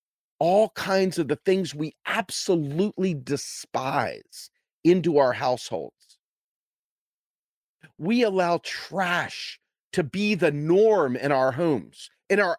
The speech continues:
own homes, we allow garbage to be the narrative. And yet we want to spread the word beyond our own households. We want to be evangelists beyond our own households to help change the narrative.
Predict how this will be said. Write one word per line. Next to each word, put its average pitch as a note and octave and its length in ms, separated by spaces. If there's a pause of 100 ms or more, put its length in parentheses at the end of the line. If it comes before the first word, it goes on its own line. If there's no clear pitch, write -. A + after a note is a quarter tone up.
own A#3+ 300
homes, G#3 460
we F3+ 140
allow D#3+ 500
garbage D3+ 800 (600)
to F3+ 100
be F3+ 140
the F3 160
narrative. E3+ 560 (540)
And F3 160
yet - 140
we A3+ 120
want A#3 200
to E3 40
spread A3 540
the G#3+ 80
word F#3+ 400
beyond F3 440
our D#3 180
own D#3+ 180
households. D#3 800 (480)
We G3 120
want G#3 180
to G3 60
be F#3+ 160
evangelists F3+ 760
beyond F3 480
our E3 180
own D#3+ 180
households D3 720 (240)
to G3 100
help F#3 380
change F#3 600
the E3 120
narrative. E3 400